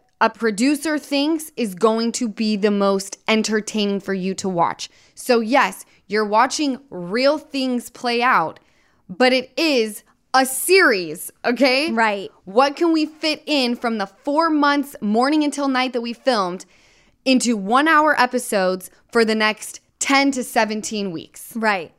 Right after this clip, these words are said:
Speaker 2: right.
Speaker 1: So remember,
Speaker 2: Mm-hmm.
Speaker 1: before you weigh in and you, you wanna call us bullies and then attack us in the most insane way, you gu-, some of you guys say shit that would, I would never fucking say to
Speaker 2: Mm-hmm.
Speaker 1: anybody.
Speaker 2: Mm-hmm.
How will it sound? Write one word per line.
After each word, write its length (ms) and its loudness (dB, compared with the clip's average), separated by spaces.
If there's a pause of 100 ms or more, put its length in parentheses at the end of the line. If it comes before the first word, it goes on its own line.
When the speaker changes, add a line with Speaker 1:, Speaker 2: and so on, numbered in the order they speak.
(100)
Speaker 2:
right. 320 -6 (460)
Speaker 1:
So 240 2
remember, 580 2 (140)
Speaker 2:
Mm-hmm. 100 -18
Speaker 1:
before 300 2
you 220 4
weigh 760 2
in 80 2
and 140 2
you, 320 2
you 260 0
wanna 280 2
call 320 4
us 180 0
bullies 460 2
and 120 2
then 80 2
attack 680 0
us 280 4
in 140 0
the 60 2
most 260 0
insane 520 2
way, 220 4
you 280 -2
gu-, 240 -2
some 280 0
of 140 2
you 160 -2
guys 400 2 (260)
say 320 0
shit 360 2
that 140 4
would, 200 0
I 160 2
would 220 2
never 720 4
fucking 540 0
say 460 -2 (280)
to 140 4
Speaker 2:
Mm-hmm. 160 -2
Speaker 1:
anybody. 680 0 (140)
Speaker 2:
Mm-hmm. 340 -12